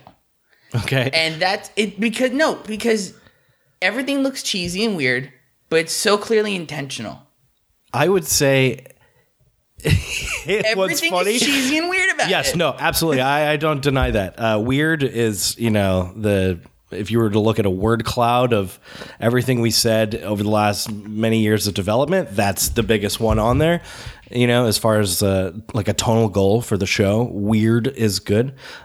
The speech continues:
Speaker 1: Um, <laughs> but I guess it's, your description of it, you know,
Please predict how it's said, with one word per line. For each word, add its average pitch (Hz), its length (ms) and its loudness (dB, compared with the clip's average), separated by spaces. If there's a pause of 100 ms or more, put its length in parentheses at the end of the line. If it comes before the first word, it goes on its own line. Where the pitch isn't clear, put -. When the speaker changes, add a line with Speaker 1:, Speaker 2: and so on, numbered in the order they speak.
(100)
Speaker 1:
Um, 104 500 0 (120)
<laughs> - 140 -6
but 196 280 2
I 160 40 2
guess 156 300 -2
it's, 135 160 0 (400)
your 135 120 2
description 143 580 0
of 131 200 2
it, 120 240 0 (220)
you 123 140 2
know, 110 340 2